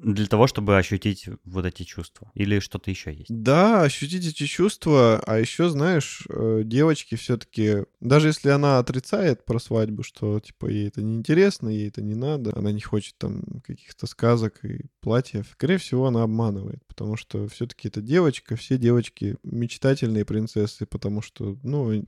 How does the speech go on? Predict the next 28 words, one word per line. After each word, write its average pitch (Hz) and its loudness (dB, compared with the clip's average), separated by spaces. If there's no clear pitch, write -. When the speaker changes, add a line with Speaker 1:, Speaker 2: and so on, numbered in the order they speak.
Speaker 2:
они 180 2
девочки. 123 4
Speaker 1:
Если 120 2
вы 120 2
тоже 113 4
мечтательная 98 0
принцесса, 104 -2
напишите 95 -2
нам 90 -2
комментарии 90 -2
об 80 -8
этой 82 -6
теме 110 -4
в 85 -8
наш 85 -8
чат. - -8
Speaker 2:
Обязательно. 110 -2
Но 123 10
вот 143 6
эта 170 6
вся 156 6
история 165 6
с, - -14
со 117 2
всей 131 2
этой 110 0
дичью, 107 -2
это, 123 0